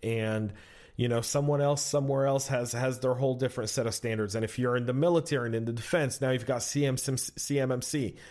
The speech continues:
And so you've got all these different kind of things, and people go, "Well, it's based on industry.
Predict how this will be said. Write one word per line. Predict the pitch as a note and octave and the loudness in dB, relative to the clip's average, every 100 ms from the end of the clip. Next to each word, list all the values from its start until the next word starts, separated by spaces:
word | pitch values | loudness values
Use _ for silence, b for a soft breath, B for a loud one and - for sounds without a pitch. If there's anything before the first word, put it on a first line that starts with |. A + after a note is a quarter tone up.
| B B B B - | B B B B 0
And | C3 | 0
so | C3 C#3 B2+ - B B - | 2 2 2 0 B B -2
you've | B2+ C3 | 0 2
got | D3 C3+ - | 2 2 2
all | C#3+ E3+ | 4 6
these | D#3+ D#3 B2 | 4 0 2
different | D3+ D3 D3+ C3+ - | 0 2 0 -2 -2
kind | C#3 C3 | 0 2
of | A#2+ | 0
things, | - E3+ C#3+ | 0 2 2
and | B2+ A2+ | 0 0
people | C#3 B2+ | 0 0
go, | B2 A#2+ | 0 2
"Well, | A#2+ A#2 A2 B B | 2 2 0 B B
it's | C3+ - | -4 0
based | B2+ D3+ D3 C#3+ | 4 4 4 0
on | C3 | 2
industry. | C3 B2+ A2+ - - D#2 | 2 2 -2 -6 -6 -8